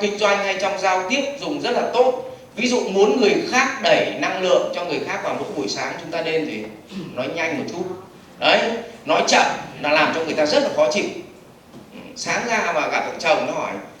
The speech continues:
"Thế hôm nay vợ có đi làm không?" <laughs> Ui giời, mất năng lượng. Cho nên là trong một cái buổi đào tạo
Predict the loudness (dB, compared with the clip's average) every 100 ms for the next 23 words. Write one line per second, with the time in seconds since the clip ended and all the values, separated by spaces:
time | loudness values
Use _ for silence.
0 | -20 -20 -20 -16 -12 -12 -10 -12 -10 -10
1 | -12 -12 -14 -12 -12 -12 -12 -14 -12 -12
2 | -12 -14 -16 -12 -8 -8 -8 -10 -10 -8
3 | -8 -6 -6 -4 -4 -6 -6 -6 -6 -2
4 | 2 4 4 2 0 -2 -4 -8 -10 -12
5 | -12 -12 -12 -14 -18 -18 -12 -2 -2 0
6 | 0 2 2 0 -4 -14 -18 -20 -10 0
7 | 4 4 4 4 4 0 -6 -14 -14 2
8 | 4 4 2 0 2 4 6 4 4 4
9 | 4 2